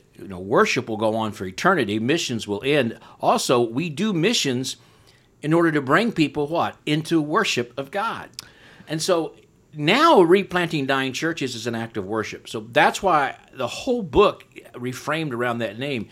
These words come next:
is Reclaiming God's Glory. So now when we, we struggle and battle to reclaim a dying church, it's actually an act of worship.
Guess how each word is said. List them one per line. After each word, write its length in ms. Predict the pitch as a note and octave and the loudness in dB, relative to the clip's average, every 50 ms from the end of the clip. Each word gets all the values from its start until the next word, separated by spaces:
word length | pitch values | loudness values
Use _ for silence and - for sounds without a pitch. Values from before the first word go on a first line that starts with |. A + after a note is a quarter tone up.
| - - - - _ - | -16 -20 -20 -20 _ -14
is 120 | G#2 F#2+ | -10 -6
Reclaiming 520 | A#2 C3+ C3 C3 - C#3 C3 B2+ B2 A#2 A2 | -6 -6 -4 -4 -4 -4 -2 -2 -2 -4 -4
God's 280 | G#2 A2 G#2 G2+ - | -4 -4 -6 -6 -8
Glory. 340 | - A#2+ C#3 D#3+ D3 A2 F#2+ | -8 -6 -4 -2 -2 -2 -2
So 140 | - - A2+ | -4 -4 -2
now 220 | A#2 D#3 G3+ G#3+ | 0 0 0 2
when 240 | F#3+ F3 D#3 C#3 C3 | 2 0 0 -2 -2
we, 220 | B2+ B2 B2 - - | -4 -6 -6 -8 -10
we 140 | - B2 A#2 | -10 -8 -8
struggle 480 | - - - C#3 C#3 C#3+ D3 D3 C#3 A2+ | -8 -4 -2 0 0 0 0 0 0 -2
and 140 | G#2+ G#2 | -2 -2
battle 340 | F#2+ A2 A#2 B2 C3 B2+ A#2+ | -2 0 0 0 0 -2 -4
to 160 | A2 - G2+ | -6 -8 -8
reclaim 420 | F#2+ G#2 A#2 A2+ - - B2+ A#2 G#2+ | -6 -6 -6 -6 -6 -6 -6 -6 -6
a 40 | G#2+ | -6
dying 260 | G#2 G2+ F#2+ G2 G2 | -6 -8 -8 -8 -6
church, 300 | - F#3 G#3 F#3 - - _ _ _ _ _ _ _ _ _ _ _ _ _ _ | -4 -2 -2 -2 -4 -8 _ _ _ _ _ _ _ _ _ _ _ _ _ _
it's 200 | - C3 A2+ - | -8 -6 -4 -4
actually 300 | A2+ G#2+ A2 - G#2+ G2+ | -4 -4 -6 -6 -6 -6
an 40 | G2+ | -6
act 200 | G#2 F#2+ - - | -6 -6 -8 -10
of 80 | F2 E2+ | -12 -10
worship. 280 | G2+ G2 E2+ - - | -8 -8 -8 -10 -12